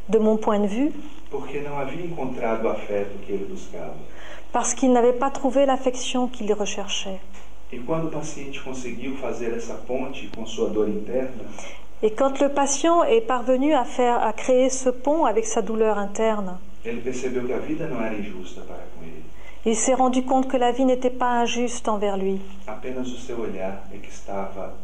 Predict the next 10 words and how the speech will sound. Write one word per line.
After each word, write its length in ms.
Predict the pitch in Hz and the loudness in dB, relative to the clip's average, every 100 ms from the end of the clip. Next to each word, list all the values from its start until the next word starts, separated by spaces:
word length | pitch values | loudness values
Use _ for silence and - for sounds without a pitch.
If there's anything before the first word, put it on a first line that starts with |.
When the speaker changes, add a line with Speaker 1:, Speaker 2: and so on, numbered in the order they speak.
| - - | -4 -4
Speaker 2:
crustrado, 920 | - 151 151 156 113 107 107 - 180 185 - - - - | -4 -2 -4 -4 -2 0 0 0 -2 -4 -4 -4 -4 -4
solidificado 840 | - 165 151 151 123 107 110 107 | -2 0 0 -2 -4 -2 -2 -2
pela 180 | 104 104 | -2 -4
emoção. 400 | 104 104 101 98 92 - - - - - | -4 -4 -4 -4 -4 -4 -4 -4 -4 -4
Speaker 1:
C'est 240 | - 240 226 | 0 2 4
juste 340 | 294 294 - | 4 2 0
que 120 | 294 | 0
son 240 | 262 - 240 | 0 2 2
regard 460 | 240 226 226 240 - | 4 4 4 4 4
était 520 | 233 240 240 240 254 | 2 4 4 6 4